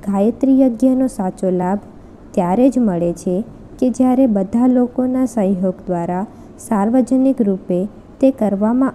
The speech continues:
આવે. યજ્ઞનો અર્થ છે ત્યાગ, બલિદાન, શુભ કર્મ.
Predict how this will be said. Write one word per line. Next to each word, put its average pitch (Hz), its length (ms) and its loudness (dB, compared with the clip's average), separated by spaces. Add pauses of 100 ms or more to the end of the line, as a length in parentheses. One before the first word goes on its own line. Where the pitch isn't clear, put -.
આવે. 170 340 -4 (1000)
યજ્ઞનો 226 580 4 (120)
અર્થ 196 320 -2
છે 196 380 -4 (500)
ત્યાગ, 190 340 -2 (400)
બલિદાન, 202 640 2
શુભ 247 480 -2 (100)
કર્મ. 165 380 -4